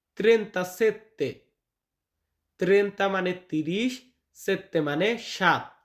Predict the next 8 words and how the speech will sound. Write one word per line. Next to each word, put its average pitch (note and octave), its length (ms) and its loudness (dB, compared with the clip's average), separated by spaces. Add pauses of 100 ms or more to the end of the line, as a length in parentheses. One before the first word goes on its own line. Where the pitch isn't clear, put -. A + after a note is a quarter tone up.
(320)
ত্রেন্তা E3 420 -2
সেত্তে, G#3 840 -2 (140)
সাঁইত্রিশ। D#3 840 -4 (1400)
আটত্রিশ, G3 920 -2 (540)
এটাকে G3 380 0
আমরা F3+ 200 2
ইতালিতে D#3 500 0
বলি E3 540 -2